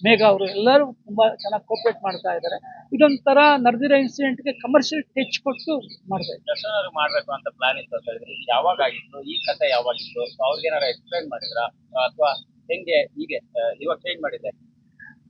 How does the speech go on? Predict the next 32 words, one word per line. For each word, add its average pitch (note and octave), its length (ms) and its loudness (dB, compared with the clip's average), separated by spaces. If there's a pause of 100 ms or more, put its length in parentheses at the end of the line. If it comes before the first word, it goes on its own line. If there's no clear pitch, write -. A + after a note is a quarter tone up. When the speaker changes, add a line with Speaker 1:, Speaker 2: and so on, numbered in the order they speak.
(340)
Speaker 1:
ದರ್ಶನ್ F4 300 6
ಅವ್ರು E4 140 8
ಯಾವತ್ತೂ B3+ 280 4
ಕತೆ B3+ 220 -2
ಕೇಳಿಲ್ಲ A3 380 0
ಸರ್ E3 320 -14
ನನ್ನ F#3 140 -12
ಹತ್ರ. F#3+ 260 -6
ಇವತ್ತವರೆಗೂ B3 400 -2
ಇಷ್ಟು - 200 -4
ಪಿಕ್ಚರ್, - 200 2
ಆರು G#3 200 4
ಪಿಕ್ಚರ್ - 280 -4
ಮಾಡಿದ್ದೀನಿ, G#3 560 -10
ಅವ್ರ A3+ 120 -2
ಕಥೆನೇ C#4 320 2
ಗೊತ್ತಿಲ್ಲ A#3 360 -4
ಅವ್ರಿಗೆ, - 520 -4 (500)
ಯಾರಿಗೂ C4 280 4
ಕತೆ A#3 200 0
ಗೊತ್ತಿಲ್ಲ. A3 340 -2
ಆಮೇಲೆ C4 260 4
ಅವ್ರು C4+ 160 4
ಯಾವತ್ತೂ C#4 260 4
ನನ್ನ B3 160 -2
ಹತ್ರ A#3+ 280 -4
ಕಥೆನೂ C4 240 0
ಕೇಳಲ್ಲ. G3+ 340 -2
So, C4 380 2
ಆ A3+ 120 8
ಒಂದು D4 280 4
ಅಡ್ವಾಂಟೇಜ್ C#4 600 2